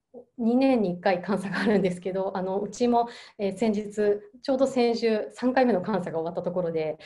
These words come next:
年々厳しくなっているんですね。もうすごい取るの、あの、お金もかかるし、もう時間もかかるし、社内もそれで、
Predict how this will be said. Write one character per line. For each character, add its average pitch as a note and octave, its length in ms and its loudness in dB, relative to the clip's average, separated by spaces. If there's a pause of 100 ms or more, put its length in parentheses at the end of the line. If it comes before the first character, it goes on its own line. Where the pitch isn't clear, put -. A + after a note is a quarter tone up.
(200)
年 D#4+ 280 6
々 D#4 180 6
厳 C#4 220 2
し - 140 -6
く F#3+ 80 0
な F3 80 2
っ F3 60 -2
て - 100 -8
い - 60 -4
る F3 100 -6
ん E3+ 40 -6
で F3 40 -4
す - 180 -12
ね。 F3 120 -16 (480)
も A3+ 60 2
う G#3+ 40 2
す B3+ 240 0
ご D4+ 100 6
い D4+ 140 2
取 C#4 220 4
る - 20 4
の、 G3 340 0 (680)
あ G3 120 -2
の、 E3+ 300 0
お F#3+ 60 -2
金 B3+ 200 4
も C4 100 6
か B3+ 100 0
か B3 160 -6
る A3 100 0
し、 F#3 340 -2 (260)
も F3+ 260 -4
う - 140 -20
時 F#3 140 -6
間 B3 180 2
も A#3+ 100 2
か A3+ 120 4
か A3+ 120 4
る G#3 100 2
し、 F#3 440 -4
社 C4 180 -4
内 G#3+ 200 -2
も E3 120 0
そ G3 180 0
れ G3+ 200 0
で、 G#3 180 -4